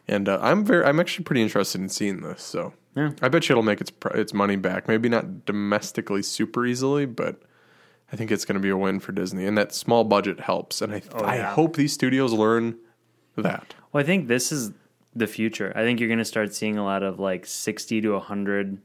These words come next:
Speaker 2: being
Speaker 1: Mm-hmm.
Speaker 2: the very peak, you know, of,
Speaker 1: Right.
Speaker 2: of films that they're really not sure of. Because,
Speaker 1: Sure.
Speaker 2: I mean, we can go down the list, but there's been a lot of movies that have not done what they're supposed to do.
Speaker 1: Yeah, buddy.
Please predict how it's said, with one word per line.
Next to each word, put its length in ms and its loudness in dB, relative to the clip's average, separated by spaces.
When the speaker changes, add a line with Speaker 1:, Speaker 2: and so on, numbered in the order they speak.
Speaker 2:
being 180 -2
Speaker 1:
Mm-hmm. 120 -10
Speaker 2:
the 100 -2
very 320 -2
peak, 520 -8
you 120 -4
know, 200 -2
of, 220 -2
Speaker 1:
Right. 140 2
Speaker 2:
of 140 -2
films 380 -2
that 100 -10
they're 140 -2
really 440 0
not 440 -4
sure 360 -6
of. 340 -6
Because, 300 -6
Speaker 1:
Sure. 300 -4
Speaker 2:
I 40 -6
mean, 200 -4
we 80 -4
can 100 -4
go 100 -4
down 240 -4
the 60 -6
list, 320 -4
but 40 -10
there's 140 -8
been 120 -8
a 80 -8
lot 400 -4
of 60 -8
movies 320 -6
that 140 -10
have 160 -14
not 340 -12
done 240 -12
what 120 -16
they're 120 -16
supposed 320 -16
to 60 -20
do. 240 -12
Speaker 1:
Yeah, 220 2
buddy. 520 2